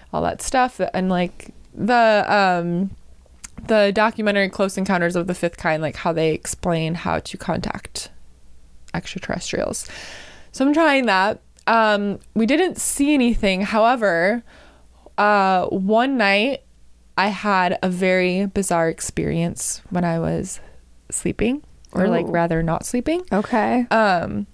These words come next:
Speaker 1: so I, I've explained in the past how I've had sleep paralysis before and, like, night terrors, you know?
Speaker 2: Mm-hmm.
Speaker 1: Explain that, right?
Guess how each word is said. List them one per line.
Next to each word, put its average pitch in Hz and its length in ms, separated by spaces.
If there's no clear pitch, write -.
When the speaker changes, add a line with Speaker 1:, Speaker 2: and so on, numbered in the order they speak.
Speaker 1:
so 214 640
I, 208 680
I've 214 140
explained 320 340
in 349 60
the 349 80
past 226 400
how 202 280
I've 190 200
had 190 300
sleep - 280
paralysis 214 840
before 254 380
and, 208 160
like, 190 140
night 185 260
terrors, 277 580
you 302 60
know? 311 240
Speaker 2:
Mm-hmm. 208 320
Speaker 1:
Explain 285 300
that, - 140
right? - 180